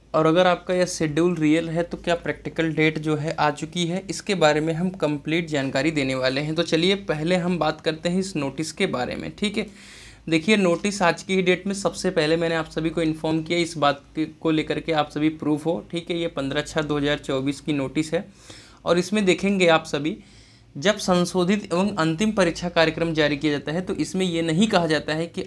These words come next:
आप सभी क्या करें कि, अ, इसको बताएं, मेल करें कि जो भी दिक्कत है, ठीक है। यहाँ पर देखेंगे, संशोधित एवं अंतिम परीक्षा कार्यक्रम इतने पर अपलोड कर दिया गया है। उक्त के क्रम में अनुरोध है कि परीक्षा कार्यक्रम का भली भांति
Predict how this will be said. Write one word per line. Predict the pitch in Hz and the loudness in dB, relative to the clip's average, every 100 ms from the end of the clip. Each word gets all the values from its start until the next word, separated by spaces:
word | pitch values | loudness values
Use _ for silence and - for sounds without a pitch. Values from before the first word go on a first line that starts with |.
| - | 0
आप | 151 151 | 0 0
सभी | - 147 165 | -4 -4 -2
क्या | 160 156 | 0 -2
करें | 151 151 220 | 0 -2 -4
कि, | 302 - 170 190 214 - - _ - - | -8 -4 -2 0 -2 -6 -20 _ -20 -10
अ, | - 143 135 - - | 0 0 0 -2 -8
इसको | - - 165 | -8 -4 0
बताएं, | 147 147 143 | 0 2 2
मेल | 139 147 160 | 4 6 4
करें | 160 143 139 139 | 2 -2 -2 -4
कि | 143 | -4
जो | 139 143 | -2 2
भी | 143 | 2
दिक्कत | 139 147 - - | 0 -6 -8 -10
है, | - - - | -12 -12 -8
ठीक | 190 | -2
है। | 190 | 2
यहाँ | 175 175 | 2 2
पर | 180 | 2
देखेंगे, | 160 160 151 175 - - - - - - | 2 0 -2 -2 -6 -20 -20 -20 -20 -6
संशोधित | - 170 165 170 196 196 | 0 0 2 0 0 2
एवं | 175 196 | 0 2
अंतिम | 160 160 202 202 | 0 0 0 2
परीक्षा | 175 156 175 | 2 2 -2
कार्यक्रम | 170 156 156 170 196 - | 0 0 0 -2 -4 -8
इतने | - 175 | -2 -2
पर | 180 190 185 | 0 -2 -2
अपलोड | 143 147 160 | -4 -2 0
कर | 156 156 | 0 0
दिया | 160 160 | 2 2
गया | 160 | 0
है। | 160 - | -2 -6
उक्त | - - - | -8 -8 -4
के | 190 | -4
क्रम | 190 175 170 | -2 -2 0
में | 180 | -2
अनुरोध | 156 147 160 160 | -2 0 0 0
है | 151 - - - - - - | -4 -8 -20 -20 -20 -12 -8
कि | |
परीक्षा | 185 170 170 165 214 | 2 2 2 0 -2
कार्यक्रम | 208 196 202 185 | 2 2 2 0
का | 185 | 0
भली | 190 156 180 185 | -2 0 0 0
भांति | 160 165 190 | 0 0 -2